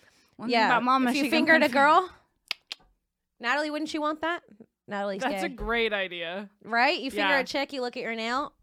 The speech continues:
Speaker 2: My nail polish wasn't green.
Speaker 1: Like a sewer green.
Speaker 2: Yeah. It can even be like a glow in the dark thing where you look at your nails and then it says no.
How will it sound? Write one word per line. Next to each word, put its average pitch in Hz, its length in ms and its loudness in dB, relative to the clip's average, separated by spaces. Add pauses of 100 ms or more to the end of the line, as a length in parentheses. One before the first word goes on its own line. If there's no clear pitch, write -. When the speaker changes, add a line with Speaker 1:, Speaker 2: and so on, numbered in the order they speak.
Speaker 2:
My 466 180 -2
nail 277 140 2
polish - 320 -10
wasn't 147 220 -10
green. 185 340 -8 (460)
Speaker 1:
Like 262 220 -6
a 233 100 -2
sewer 254 920 -4
green. 220 760 -4 (120)
Speaker 2:
Yeah. 175 560 0 (540)
It 330 140 2
can 415 160 4
even 403 280 2
be 359 140 2
like 339 180 2
a 285 80 2
glow 247 300 4
in 277 100 2
the 262 80 -2
dark 226 320 0
thing 285 160 -8
where 254 100 -8
you 220 180 -12
look 233 200 -10
at 247 100 -8
your 220 120 -6
nails 214 320 -6
and 220 100 -10
then 196 120 -6
it 160 80 -8
says 170 240 -8
no. 156 400 -10